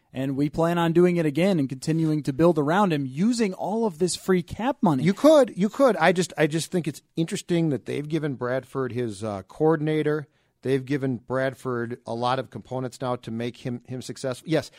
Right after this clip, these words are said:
Speaker 2: they could do it. It would just be interesting because you are, you're ba-, you're basically saying to him, "We are going to put you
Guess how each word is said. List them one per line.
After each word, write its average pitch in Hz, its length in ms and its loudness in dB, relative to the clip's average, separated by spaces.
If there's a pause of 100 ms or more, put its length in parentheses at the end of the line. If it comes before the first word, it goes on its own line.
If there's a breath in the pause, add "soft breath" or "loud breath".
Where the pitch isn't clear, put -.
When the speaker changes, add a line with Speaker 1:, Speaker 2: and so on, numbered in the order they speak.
(160 soft breath)
Speaker 2:
they 160 180 2
could 143 240 -4
do 139 220 2
it. 214 180 0 (800 soft breath)
It 147 140 0
would 143 120 -2
just 143 240 -4
be 135 340 -2 (260)
interesting 139 600 -6
because 123 680 -6
you 127 240 -6
are, 139 340 2
you're 147 220 -4
ba-, 165 280 -4 (180 soft breath)
you're 202 200 -6
basically 180 720 -10
saying 143 420 -10
to 135 140 -10
him, 123 180 -6
"We 127 140 -8
are 175 80 -6
going 156 200 -4
to 139 40 -8
put - 260 -10
you 151 140 -8